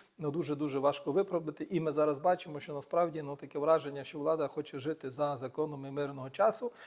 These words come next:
ніби є й воєнний час, його продовжують, воєнний стан, е,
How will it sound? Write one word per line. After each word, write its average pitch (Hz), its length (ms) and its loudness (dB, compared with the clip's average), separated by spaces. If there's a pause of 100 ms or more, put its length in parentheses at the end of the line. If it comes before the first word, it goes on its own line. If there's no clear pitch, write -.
(120)
ніби 156 280 4
є 143 160 6
й 127 60 4
воєнний 120 460 -2
час, - 720 4 (180)
його 127 280 -6
продовжують, 151 880 0
воєнний 143 340 0
стан, 147 300 -2 (460)
е, 123 360 -8